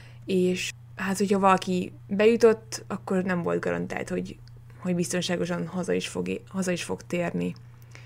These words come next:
Tibet fővárosa, a Szent Város, Lhasa azért volt annyira különleges, mert feltehetőleg az ottani könyvtárban voltak a legrégebbi és legértékesebb könyvek,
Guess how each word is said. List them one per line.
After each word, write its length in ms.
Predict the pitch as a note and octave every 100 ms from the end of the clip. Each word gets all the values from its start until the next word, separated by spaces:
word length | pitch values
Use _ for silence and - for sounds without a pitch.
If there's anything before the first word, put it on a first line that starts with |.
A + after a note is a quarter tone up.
| - - - - - -
Tibet 320 | B3+ G#3+ G#3
fővárosa, 760 | - F#3+ F3+ F3 F#3+ F#3+ - A3
a 120 | -
Szent 340 | G3 G3+ F#3+ -
Város, 520 | G#2 - B3 C#4+ -
Lhasa 500 | - G3 G3 - G3+
azért 360 | F#3+ F#3+ F#3+ F#3
volt 240 | F#3 F3+
annyira 360 | - F#3 F3+ F3
különleges, 580 | F#3 G3 B3+ A#3 G3+ -
mert 280 | F#3 F3+ -
feltehetőleg 840 | G#3 G3+ F#3+ F3 F3 F#3 F#3+ G3
az 120 | G3
ottani 380 | G3+ - F#3+ F3+
könyvtárban 640 | F3+ F3 - F3+ F3 E3+
voltak 360 | F3+ F3+ F#3 F#3+
a 40 |
legrégebbi 640 | F#3 F3 F3+ E3+ F#3 F3 F#3
és 140 | E3
legértékesebb 800 | F#3+ F#3 F3+ E3+ F3+ F#3 F#3 F3+ -
könyvek, 460 | F3 E3+ G#3 A#3